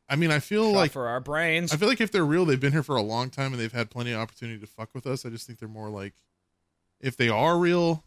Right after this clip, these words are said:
Speaker 1: then they're more interested about, like, our technology, what we got going on, our advancements.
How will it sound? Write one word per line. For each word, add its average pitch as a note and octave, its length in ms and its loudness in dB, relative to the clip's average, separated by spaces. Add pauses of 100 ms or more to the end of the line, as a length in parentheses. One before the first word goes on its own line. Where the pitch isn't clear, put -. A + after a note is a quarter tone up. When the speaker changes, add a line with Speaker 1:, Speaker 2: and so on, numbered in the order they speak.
Speaker 1:
then A#2 220 -4
they're A2+ 100 -4
more A#2+ 220 -6
interested A#2 400 -10
about, G#2+ 340 -6 (220)
like, F#2+ 280 -18 (640)
our A2 100 -16
technology, A#2+ 640 -2
what A#2+ 160 0
we A#2 80 -8
got G#2+ 180 -2
going A#2 240 -4
on, A#2 140 -2
our G#2 140 -8
advancements. A2+ 840 -12